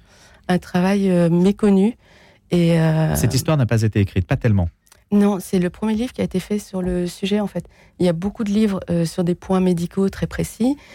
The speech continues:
Speaker 1: Il y a des biographies de quelques grands médecins comme, euh, Laveran, Hirsin, Percy. Mais il n'y a pas eu, euh,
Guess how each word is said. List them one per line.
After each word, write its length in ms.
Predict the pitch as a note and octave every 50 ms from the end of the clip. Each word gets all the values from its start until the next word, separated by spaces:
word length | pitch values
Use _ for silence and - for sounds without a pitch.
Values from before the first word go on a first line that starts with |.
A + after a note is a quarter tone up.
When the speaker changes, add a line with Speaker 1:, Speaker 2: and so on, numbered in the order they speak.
| - _ -
Speaker 1:
Il 80 | F#3 F#3
y 40 |
a 40 | F#3
des 140 | F#3 F3 G3+
biographies 560 | F3+ G3 G3+ - F#3+ G3 G3 - - G#3+ G#3
de 80 | F#3 F#3
quelques 320 | - - F3+ E3+ - -
grands 240 | F3 E3+ E3+ - G#3
médecins 500 | G#3 G3+ G3 - - - G3+ G3+ G#3 G3
comme, 260 | G3+ - F#3 F3 F3
euh, 180 | E3+ E3 D#3+ D#3+ E3 E3 _ _ _ -
Laveran, 440 | - D#3+ D#3 D#3 D#3+ D#3+ E3 F3 F3+
Hirsin, 460 | F3 D#3+ D3 - - - - E3 E3+ E3
Percy. 460 | E3 C#3+ C#3 - - - A#3+ B3+ C#4+ - _ _ _ - - - - _ -
Mais 220 | - F#3+ G#3 A3+ A3 -
il 80 | F3+
n'y 80 | F3+ F#3
a 60 | F3
pas 220 | E3+ - F3+ F3+ F3+
eu, 220 | F#3+ G#3 A3+ A3
euh, 340 | G#3 F3+ F3 E3+ E3 D#3+ D#3+